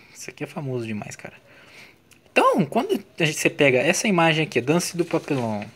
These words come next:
aí você pega aqui a Dança Serpentina, aí você pega essa aqui, Carmencita, o que que você olha? Ó, mulher,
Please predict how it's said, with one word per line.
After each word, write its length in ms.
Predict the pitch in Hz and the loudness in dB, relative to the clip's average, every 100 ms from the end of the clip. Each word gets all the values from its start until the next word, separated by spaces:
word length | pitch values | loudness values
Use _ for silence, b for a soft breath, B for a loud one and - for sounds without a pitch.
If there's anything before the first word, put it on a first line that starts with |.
| - - - | -20 -12 -6
aí 140 | 139 | -4
você 140 | - | -2
pega 280 | 160 156 147 | 0 2 0
aqui 320 | 143 131 113 B B B B B | 0 -6 -8 B B B B B
a 60 | - | 0
Dança 320 | 147 170 170 | 4 4 2
Serpentina, 920 | - 165 160 151 139 - 110 104 101 - - | 0 0 0 -4 -4 -6 -6 -6 -8 -14 -10
aí 140 | 147 | -8
você 180 | 151 - | -2 -2
pega 360 | - 151 139 135 | 0 2 2 2
essa 160 | 139 | -4
aqui, 180 | 135 127 | -6 -8
Carmencita, 960 | - 135 131 120 113 - 185 135 - - - B B B B B B B | -4 -2 -2 -4 -6 -4 -4 -4 -10 -16 -20 B B B B B B B
o 40 | - | -4
que 120 | 403 | -2
que 120 | - | 0
você 360 | 190 185 170 151 | 0 2 4 4
olha? 460 | 120 107 - 123 | 6 2 0 -4
Ó, 40 | 107 - - - | -6 -16 -20 -12
mulher, 460 | 139 151 139 151 196 | -6 -2 2 2 0